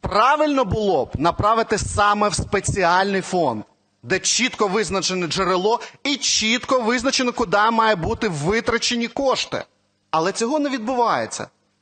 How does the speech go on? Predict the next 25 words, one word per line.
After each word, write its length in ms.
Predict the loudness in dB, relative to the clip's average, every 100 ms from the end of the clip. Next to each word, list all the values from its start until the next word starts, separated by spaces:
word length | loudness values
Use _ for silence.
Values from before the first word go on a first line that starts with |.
| _
І 120 | -8
ті 240 | -6 -4 -4
півтора 380 | -4 -2 0 0
відсотки, 460 | 0 -2 -2 -4
які 260 | -6 -4 -4
зараз 420 | -2 0 0 -2
існують, 440 | -4 -4 -4 -4 -10 _
хоча 220 | -4 0
ми 100 | 0
подавали 480 | 0 0 2 4 2
відповідний 500 | 0 -2 -2 -2 -2
законопроект, 720 | -2 -2 -2 -2 -2 0 -4 -10 -20 -8
і 80 | -2
по 160 | -2
півтора 520 | -2 -6 -2 2 2 2
відсотки, 540 | 0 0 0 0 -6 -6 -4
і 80 |
все, 200 | -2 0
що 160 | 0 0
потім 420 | 0 0 2 0
буде 220 | 0 -2
підвищено 580 | -2 -2 -2 -2 0 0 0
або 240 | 2 0
не 200 | 2 0
підвищено, 680 | 0 -2 -2 0 -2 -4